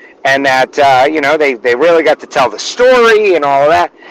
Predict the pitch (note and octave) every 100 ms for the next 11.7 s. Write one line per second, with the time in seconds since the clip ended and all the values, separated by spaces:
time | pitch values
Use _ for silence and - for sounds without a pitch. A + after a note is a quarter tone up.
0 | - - D3+ D3+ E3 D#3 G3 G3 G3+ B3
1 | F3+ F3+ E3+ D3 D#3+ D#3+ - C#3+ B2 A#2
2 | - C4+ A3 D#3+ - - - - _ D#3
3 | D3 C#3+ - D#3 F3+ - G3+ F#3 D#3+ D#3+
4 | - D#3+ E3+ D3 D#3 _ G#3 A#3+ D#3 G3+
5 | D#3+ - _ _ D3+ C#3+ F3 G#3 F3+ E3+
6 | - E3+ D#3+ - A2+ F#2+ B2 B2 E3+ G3+
7 | C3+ B2+ E3 - D3+ C#3 G3 G3 D3 -
8 | A#2+ A2+ - - - - E3 F3 D#3+ D3
9 | D3 C#3+ - A#2+ C#3 F#3 A#2 _ A#2 A#2+
10 | C3+ E3+ E3 C#3+ D3+ C3+ - D3 C#3 B2
11 | E3 D#3+ - B2+ A2 A#2 G#2+